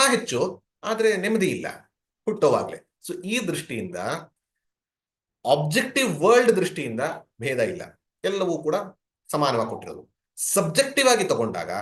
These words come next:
ನನಗೆ ಅಂತ ತಗೊಂಡಾಗ ನನಗ್ ಸಿಕ್ಕಿರೋದೆಷ್ಟು? It is out of my karma. So ಆ ದೃಷ್ಟಿಯಿಂದ ಹೆಂಗೆ ಅಂತಂದ್ರೆ, ಒಬ್ಬ ಕಾಮಚೋರ್ ಇದ್ದಾನೆ ಕಂಪನಿಯಲ್ಲಿ, ಕೆಲ್ಸವೇ ಮಾಡಲ್ಲ, ಇನ್ನೊಬ್ಬ ಸುಮ್ನೆ ಸಾಧಾರಣ ಮಾಡ್ತಾನೆ, ಇನ್ನೊಬ್ಬ ಎಕ್ಸೆಪ್ಷನಲ್ ಆಗಿ ಮಾಡ್ತಾನೆ. ಮೂರು ಜನಕ್ಕೆ ಸಮಾ-, ಸಮಾನವಾಗಿ ಸಂಬಳ ಕೊಟ್ರೆ ಹೇಗಿರುತ್ತೆ?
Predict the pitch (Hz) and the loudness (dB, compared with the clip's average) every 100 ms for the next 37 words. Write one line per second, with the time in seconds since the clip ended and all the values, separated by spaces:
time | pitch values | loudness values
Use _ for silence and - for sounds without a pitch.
0 | - _ 120 175 240 214 - 98 - 90 | -10 _ -2 2 2 2 -2 -6 -6 -8
1 | 190 123 208 277 - 240 - 277 269 220 | -6 0 2 2 2 -2 -2 4 4 4
2 | - 127 113 113 _ _ _ _ - 190 | 0 -4 -6 -8 _ _ _ _ -10 -4
3 | 190 147 156 - 101 120 127 87 - - | 0 0 -2 -6 -6 -4 -4 -10 -12 -20
4 | _ _ _ _ - 190 - 147 214 196 | _ _ _ _ -8 -8 0 0 0 -2
5 | - 135 95 104 - - - 175 196 147 | -6 -6 -4 -6 -10 -8 -2 2 2 2
6 | 107 107 - _ - 165 175 175 170 170 | 0 -2 -4 _ -2 2 4 4 4 4
7 | 208 220 190 156 135 147 151 143 113 95 | 4 4 4 4 2 0 -4 -2 -2 -2
8 | 90 - _ 165 175 175 156 190 117 98 | -10 -14 _ 0 2 2 0 0 0 -4
9 | - - _ - 220 180 208 180 190 190 | -8 -18 _ -4 -2 0 -4 -4 -6 -4
10 | 120 139 147 117 92 92 - 190 214 220 | -4 -2 -2 -4 -6 -10 -8 0 4 4
11 | 160 151 202 - 180 156 127 107 104 92 | 2 0 0 0 2 2 2 0 -4 -10
12 | - _ - 226 247 233 233 190 202 180 | -12 _ -2 0 2 2 2 2 2 2
13 | 185 190 202 196 190 180 185 170 175 180 | 0 0 0 -2 -2 0 0 -2 -4 -6
14 | - _ _ _ _ _ _ 208 196 160 | -12 _ _ _ _ _ _ -4 -2 -2
15 | 139 135 | -4 -14